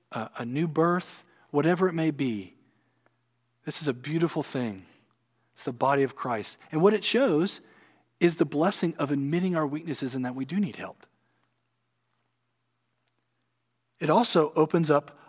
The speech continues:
opportunities for you to minister because you've been there, because you can empathize with those and their weaknesses. They can be your boast. And oh, how,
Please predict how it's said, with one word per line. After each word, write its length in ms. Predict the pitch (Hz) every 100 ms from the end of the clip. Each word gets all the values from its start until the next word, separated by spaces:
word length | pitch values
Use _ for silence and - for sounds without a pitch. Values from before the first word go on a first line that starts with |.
| -
opportunities 1000 | 151 151 147 - 180 180 120 110 170 - _ _ _
for 200 | - 185
you 220 | 165 185
to 540 | 190 - 254 247 220 208 - 156
minister 720 | 175 262 247 - - - - - _ _ _ _ _ _ _ _ _ _ _
because 260 | 151 143 151
you've 120 | 135
been 180 | 156 131
there, 280 | 98 90 - _ _
because 240 | - 147 -
you 60 |
can 160 | 156 143
empathize 640 | - 156 156 139 110 104
with 140 | 113 107
those 340 | 113 101 98 -
and 220 | 147 147
their 80 | 123
weaknesses. 580 | 107 107 101 - 101 - - - - _ _ _ _
They 120 | 147 165
can 200 | 165 147
be 120 | 151
your 160 | 143
boast. 400 | 135 131 120 -
And 160 | - 147
oh, 300 | 156 175 185
how, 320 | - 147 131